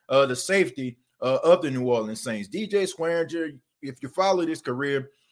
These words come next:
uh, he's played with the Houston Texans, he played with the Redskins, he's played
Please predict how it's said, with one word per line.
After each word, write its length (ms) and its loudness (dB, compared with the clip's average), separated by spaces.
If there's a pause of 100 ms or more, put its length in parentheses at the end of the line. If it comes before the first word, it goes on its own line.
(240)
uh, 120 2
he's 180 -2
played 440 0
with 160 -6
the 80 -6
Houston 360 -8
Texans, 420 -2
he 120 -6
played 280 -2
with 120 -8
the 60 -10
Redskins, 800 -2
he's 180 -12
played 480 -2